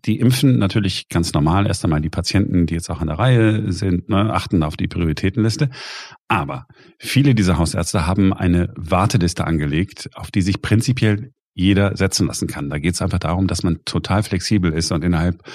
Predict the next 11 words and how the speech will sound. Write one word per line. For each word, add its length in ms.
ja, 80
in 60
der 100
Regel 220
weniger 320
Minuten 480
in 160
der 100
Arztpraxis 480
sein 180
kann. 280